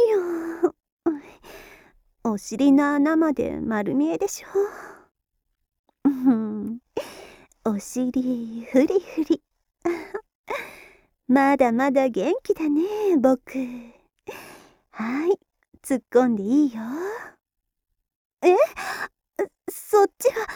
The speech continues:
お尻だよ。そっちに入れたいの？ふ、ふーん。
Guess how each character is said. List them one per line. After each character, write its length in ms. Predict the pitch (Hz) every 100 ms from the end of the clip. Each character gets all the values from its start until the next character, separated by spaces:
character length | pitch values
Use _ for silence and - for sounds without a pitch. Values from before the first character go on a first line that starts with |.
| - - _
お 160 | - 359
尻 200 | - 508
だ 60 | 523 494 523 523 605 - - - - - _ _ -
よ。 60 |
そ 260 | 294 - 269
っ 40 |
ち 160 | - -
に 260 | 554 508
入 40 | 349
れ 120 | 339
た 180 | 320 339
い 80 | 381
の？ 100 | 269 269 392 494 - - - - - _ _ _ _ _ _ _ _ _ _
ふ、 140 | - 370 - _ _ _ _
ふ 720 | - 302 320 339 381 415
ー 40 |
ん。 20 | 440